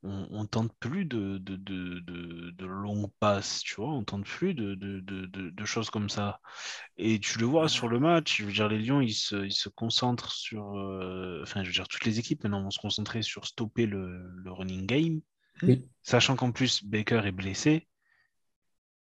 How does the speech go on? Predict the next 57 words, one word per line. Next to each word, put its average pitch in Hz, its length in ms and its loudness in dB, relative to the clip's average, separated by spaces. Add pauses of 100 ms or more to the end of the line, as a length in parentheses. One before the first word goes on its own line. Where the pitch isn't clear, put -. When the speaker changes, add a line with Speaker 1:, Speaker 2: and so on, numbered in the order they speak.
(120)
Speaker 1:
Et 73 420 -12
ben, 90 100 -12
Speaker 2:
Ouais, 110 120 10
c'est 143 60 8
Speaker 1:
forcément, - 260 0
Speaker 2:
clair. 127 260 2
Speaker 1:
ça, 92 220 -10 (120)
ça, - 200 -10
Speaker 2:
Et 107 60 8
sur- - 160 4
Speaker 1:
ça, - 220 -10
ça, 95 260 -14
ça - 160 -10
rend-, 101 240 -6 (240)
ça - 160 -8
rend-, 98 240 -4
ça 101 140 -6
rendra 98 260 -6
leur 98 160 -6
défense 101 380 -4
meilleure. 147 260 4
Speaker 2:
Ce - 380 -4
Speaker 1:
Euh, 104 80 6
Speaker 2:
qui 104 100 10
est - 20 12
encore 117 220 12
Speaker 1:
Mal- 110 60 6
Speaker 2:
plus 120 80 10
dommage, 143 520 10 (240)
c'est, - 320 4 (120)
c'est - 200 8
que, - 160 6 (460)
Speaker 1:
Ouais. - 80 4
Speaker 2:
en 110 80 8
plus, - 280 12
on 123 60 10
sait 151 220 10
qu'on 120 220 10
a, 104 680 10
on 104 160 6
a 101 60 8
une 104 160 6
é-, 110 140 2 (120)
une, 107 160 6
une 104 160 8
équipe 127 380 4
avec 190 240 6
une 104 80 6
attaque 123 420 6
qui - 120 -2
est - 40 -4
quand 104 140 6
même 101 200 6 (140)
performante 104 500 4
à - 60 10
la 104 80 12
course. - 400 0